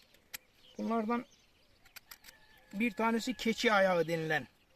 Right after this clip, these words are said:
bazı yerlerde oyma aşı derler. O küçük olanları onu yapmak daha güzel. Biraz kalın olanlara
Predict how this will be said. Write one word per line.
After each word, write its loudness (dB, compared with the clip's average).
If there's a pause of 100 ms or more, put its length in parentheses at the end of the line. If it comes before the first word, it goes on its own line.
(120)
bazı 0
yerlerde 2
oyma 0
aşı -2
derler. -6 (1500)
O -6 (200)
küçük -8
olanları 0
onu -2
yapmak -4
daha -4
güzel. -4 (920)
Biraz -2
kalın 0
olanlara -2